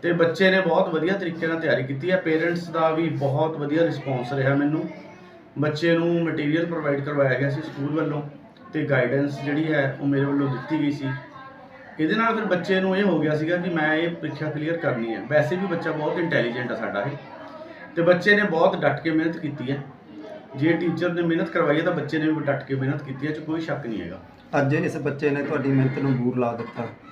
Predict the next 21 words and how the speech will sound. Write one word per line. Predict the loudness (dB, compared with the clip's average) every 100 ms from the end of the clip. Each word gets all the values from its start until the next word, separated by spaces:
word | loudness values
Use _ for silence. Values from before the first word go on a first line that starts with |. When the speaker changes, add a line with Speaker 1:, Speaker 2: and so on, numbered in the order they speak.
| -4 2
Speaker 1:
ਹਾਂਜੀ | 2 4 2
ਹਾਂ, | 2
ਬਿਲਕੁਲ | 2 0 0 0
ਕੋਈ | 0 0
ਸ਼ੱਕ | 0 0
ਨਹੀਂ | 2
ਗਾ। | 4
Speaker 2:
ਕੀ | 4 2
ਖੁਸ਼ੀ | 4 6 6
Speaker 1:
ਅੱਜ | 6
ਹੁਣ |
Speaker 2:
ਮਹਿਸੂਸ | 6 2 2
ਕਰ | 6
Speaker 1:
ਸਾਰੇ | 8 8
Speaker 2:
ਰਹੇ | 4
ਹੋ? | 2
Speaker 1:
ਇੱਥੇ | 6
ਆਪਾਂ | 6 6 4
ਬੈਠੇ | 4 4 4 4
ਆ, | 6
ਸਾਰੀ | 6 4